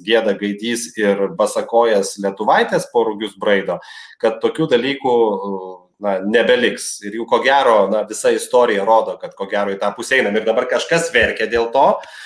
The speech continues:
o aš kaip žmogus netradicinis, aš dėl to sakau, aš nepergyvenu. O kodėl nepergyvenu? O gal todėl, kad to kaimo niekada tokio ir neturėjo būti šiaip jau Lietuvoje.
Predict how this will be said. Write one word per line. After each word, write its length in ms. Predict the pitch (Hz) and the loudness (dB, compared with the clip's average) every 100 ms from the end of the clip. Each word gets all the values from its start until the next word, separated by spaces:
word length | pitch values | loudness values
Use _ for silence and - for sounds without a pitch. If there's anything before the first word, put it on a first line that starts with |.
| - - | -20 -8
o 160 | - - | -6 0
aš 240 | 208 247 - | 2 2 0
kaip 160 | - 104 | -6 -10
žmogus 760 | - 113 110 107 107 - - - | -8 -4 -4 -4 -6 -8 -16 -14
netradicinis, 1000 | 101 113 107 110 104 101 95 110 120 120 | -6 -4 -2 -2 -4 -6 -12 -6 -6 -4
aš 180 | 107 101 | -4 -4
dėl 160 | 110 107 | -4 -6
to 140 | - 120 117 - - - | 0 0 0 -4 -20 -14
sakau, 320 | - 127 147 147 | -10 -2 4 4
aš 180 | 139 - - | 4 -2 -8
nepergyvenu. 760 | 123 135 226 285 233 180 117 | -4 2 2 2 0 0 2
O 100 | 113 | 0
kodėl 300 | 104 104 123 | -2 -2 -2
nepergyvenu? 580 | 143 110 196 254 185 131 | -2 0 0 -2 -4 -6
O 160 | 107 - | -4 -4
gal 220 | 123 131 | -2 -2
todėl, 300 | 123 120 156 | -4 -4 -6
kad 160 | 160 - | -6 -8
to 120 | 123 | -8
kaimo 400 | - 156 143 120 | -2 0 2 0
niekada 340 | 113 110 110 135 | -2 -4 -4 -4
tokio 320 | 135 113 107 | -2 -2 -4
ir 80 | 98 | -6
neturėjo 640 | 101 98 120 269 311 190 | -8 -8 -4 -2 0 0
būti 320 | 107 107 104 | -4 -14 -12
šiaip 300 | 170 - 85 87 | -12 -12 -12 -16
jau 80 | |
Lietuvoje. 480 | 87 165 175 165 160 | -16 -16 -18 -20 -18